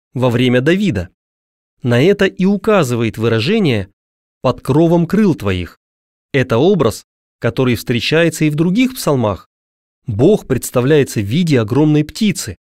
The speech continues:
которая согревает своих птенцов теплом и сообщает им жизненную энергию. Интересно то, что именно такой образ Творца возникает уже в рассказе о творении мира. Там Дух Божий, подобно птице,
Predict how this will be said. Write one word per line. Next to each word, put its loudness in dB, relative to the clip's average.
которая 0
согревает 0
своих -4
птенцов -2
теплом 0
и 0
сообщает 0
им 0
жизненную 0
энергию. 0
Интересно 0
то, 0
что -2
именно 2
такой -2
образ 0
Творца -2
возникает 0
уже 0
в 0
рассказе 0
о 0
творении 0
мира. 0
Там 2
Дух 0
Божий, 0
подобно 0
птице, -4